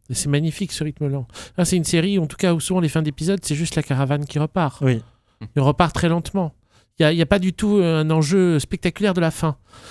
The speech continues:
Speaker 1: En effet, on, on suit à chaque fois. Et puis, euh, elle est, euh, c'est une carte.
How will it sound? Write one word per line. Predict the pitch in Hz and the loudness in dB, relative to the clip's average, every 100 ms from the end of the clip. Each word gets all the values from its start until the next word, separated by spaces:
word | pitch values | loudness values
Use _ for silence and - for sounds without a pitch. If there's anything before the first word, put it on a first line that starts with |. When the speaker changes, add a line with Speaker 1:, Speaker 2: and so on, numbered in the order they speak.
| - - | -10 0
Speaker 1:
En | 156 | 2
effet, | 160 - | 4 4
on, | 202 175 170 | 2 2 0
on | |
suit | 156 - 190 190 | -2 -4 -2 2
à | 165 | 2
chaque | 151 190 | 2 0
fois. | - 214 | 2 2
Et | 160 | 0
puis, | - 170 170 | -4 0 2
euh, | 160 147 151 160 - | 4 2 -2 -6 -2
elle | 165 170 | 2 4
est, | 190 196 | 4 4
euh, | 156 143 143 - - | 4 2 0 -12 -14
c'est | - 180 | -4 0
une | 175 | 4
carte. | 220 196 - - | 4 4 0 -8